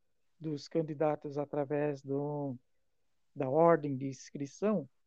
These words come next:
esse ano eu pretendo, nessa nova etapa, eu pretendo fazer diferente, em que eu vou gerar um, um link para, para se fazer a inscrição através de um grupo no Telegram.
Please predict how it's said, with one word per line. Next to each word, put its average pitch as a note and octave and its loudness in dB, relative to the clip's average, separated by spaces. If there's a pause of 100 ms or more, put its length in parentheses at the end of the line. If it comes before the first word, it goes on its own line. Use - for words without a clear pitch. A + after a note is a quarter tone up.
(300)
esse D#3 -6
ano E3+ 4
eu G3+ 2
pretendo, F3+ -2
nessa D3+ -4
nova D3+ 2
etapa, D3+ 0
eu E3+ 2
pretendo D#3+ -4
fazer D#3 0
diferente, D#3+ -4 (760)
em E3+ -6
que E3+ -6
eu E3+ 0
vou E3 2
gerar D#3 2
um, D3+ -4
um D3+ -6
link G3 -4 (240)
para, D#3+ 2 (960)
para E3 0
se - -10
fazer E3 2
a E3+ 4
inscrição E3+ 0
através E3 4
de E3 -6
um E3 -2
grupo E3 -4
no D3+ -4
Telegram. E3 2